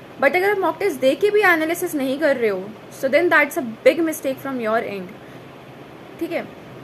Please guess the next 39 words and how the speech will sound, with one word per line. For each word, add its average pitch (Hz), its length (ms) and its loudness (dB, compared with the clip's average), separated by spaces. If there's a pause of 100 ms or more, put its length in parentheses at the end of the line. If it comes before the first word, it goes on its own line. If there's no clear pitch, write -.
(200)
इससे 381 200 0
पहले 320 260 4
मैं 330 120 4
आपको 311 180 0
एक 311 120 -4
और 277 160 2
बात 285 140 0
बताना 277 320 -2
चाहूँगी 277 420 -4
कि 262 120 -8
मैंने 254 260 -4
अपनी 294 180 -4
preparation 269 500 -4
April 269 400 -4
two 311 160 -4
thousand 285 320 0
ट्वेंटी 269 220 -4
टू 294 120 -6
में 294 100 -4
start 269 320 -2
करी 262 280 -4
थी, 285 160 -8
because 233 340 -4 (460)
so 240 120 -6
many 285 140 -6
people 269 340 0
ask - 140 -10
about 254 340 0
it, 277 100 -2 (560)
तो 226 200 2
इससे, - 320 -4 (520)
और 294 120 2
नहीं 339 200 0
मेरा 339 200 2
first 302 320 2
attempt 254 400 -4
था, 220 100 -2
ठीक 269 200 -8
है। 240 120 -6